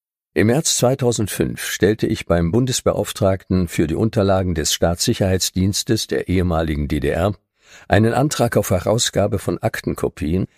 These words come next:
die über die Ausspähung der Bundeskanzler und Kabinettsmitglieder von neunzehnhundertneunundvierzig bis neunzehnhundertneunundachtzig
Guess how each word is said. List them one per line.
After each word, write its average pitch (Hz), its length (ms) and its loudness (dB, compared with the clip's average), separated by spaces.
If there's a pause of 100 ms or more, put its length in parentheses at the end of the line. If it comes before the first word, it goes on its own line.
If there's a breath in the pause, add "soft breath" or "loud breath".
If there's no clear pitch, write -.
(380 soft breath)
die 95 60 2
über 117 240 2
die 107 120 0
Ausspähung 90 680 0
der 80 120 0
Bundeskanzler 95 840 0
und 76 180 -6
Kabinettsmitglieder 92 1120 0 (300 soft breath)
von 90 200 2
neunzehnhundertneunundvierzig 110 1600 0
bis - 220 0
neunzehnhundertneunundachtzig 98 1700 0